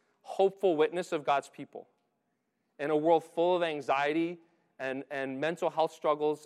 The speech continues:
and despair and suffering. The, the gospel witness that you have to bring into your workplace this week that hopefully will lead to real conversations about Jesus is you are a non-anxious,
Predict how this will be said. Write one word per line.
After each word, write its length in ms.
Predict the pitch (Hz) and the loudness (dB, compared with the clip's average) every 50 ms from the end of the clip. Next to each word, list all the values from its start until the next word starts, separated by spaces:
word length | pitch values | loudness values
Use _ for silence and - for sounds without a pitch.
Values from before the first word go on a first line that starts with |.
| - - | -12 -12
and 140 | 135 135 | -10 -10
despair 560 | 127 127 - - - - 160 156 156 156 156 160 | -10 -12 -14 -12 -4 -2 0 0 0 0 -2 -2
and 180 | - 139 139 | -4 -8 -10
suffering. 500 | - - 160 - - - 117 101 101 113 131 _ _ _ _ _ _ _ _ _ _ | -8 -6 -6 -6 -8 -12 -16 -16 -16 -18 -20 _ _ _ _ _ _ _ _ _ _
The, 140 | - 160 165 - | 0 0 2 0
the 100 | 151 156 | -2 0
gospel 420 | 139 160 180 202 196 - - 214 | 2 4 4 4 2 0 0 2
witness 300 | 180 190 196 165 180 175 | 2 2 0 0 -4 -6
that 100 | - 175 | -6 -6
you 120 | 160 160 156 | -6 -6 -6
have 240 | 147 175 170 160 - | -4 -4 -4 -4 -4
to 80 | 185 | -6
bring 220 | 165 - 156 156 160 | -6 -4 -4 -4 -4
into 160 | 160 156 - | -6 -4 -4
your 100 | 156 143 | -2 -2
workplace 420 | 143 160 160 160 - 151 131 - | -2 -2 -4 -4 -6 -8 -8 -6
this 220 | - 131 - - - | -8 -12 -14 -12 -12
week 180 | 123 120 151 - _ _ _ _ _ _ _ _ _ - | -12 -12 -14 -16 _ _ _ _ _ _ _ _ _ -6
that 120 | 147 139 | -6 -2
hopefully 320 | - 185 220 214 214 208 | 0 -2 0 0 0 0
will 160 | 185 170 156 151 | 2 0 0 0
lead 300 | 160 180 185 185 180 - | -2 -2 -2 -4 -4 -6
to 100 | - 143 | -8 -4
real 240 | 135 147 165 170 | -2 2 2 2
conversations 720 | 170 170 170 156 143 139 135 - 143 143 139 - 143 131 120 | 2 0 -4 -6 -6 -6 -4 -4 -4 -4 -4 -6 -12 -16 -10
about 260 | 123 127 120 117 113 | -6 -4 -4 -4 -6
Jesus 400 | 127 143 160 151 131 123 110 - | -8 -10 -10 -8 -10 -12 -12 -12
is 200 | - 127 107 - _ _ _ _ _ _ | -12 -12 -12 -14 _ _ _ _ _ _
you 160 | 143 156 175 | -4 -2 0
are 160 | 196 190 170 | 0 0 0
a 40 | 147 | -2
non-anxious, 1200 | 139 139 143 143 147 156 160 170 175 190 185 143 143 143 139 - - 127 117 - - - - - | -4 -6 -4 -2 -2 0 -2 -2 -4 -6 -8 -10 -10 -10 -12 -10 -10 -10 -10 -10 -16 -20 -20 -20